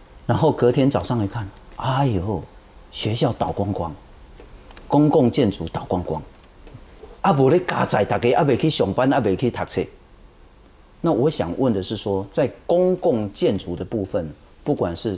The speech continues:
道路、桥梁、学校，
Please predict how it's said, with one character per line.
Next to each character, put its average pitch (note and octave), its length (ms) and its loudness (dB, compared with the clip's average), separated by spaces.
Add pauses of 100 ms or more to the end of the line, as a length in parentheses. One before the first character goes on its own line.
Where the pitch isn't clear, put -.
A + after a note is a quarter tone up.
(120)
道 A2 180 0
路、 F#2 520 -2 (300)
桥 F#2+ 400 -2
梁、 E2+ 440 -2 (320)
学 G#2+ 440 -2
校， G#2 460 0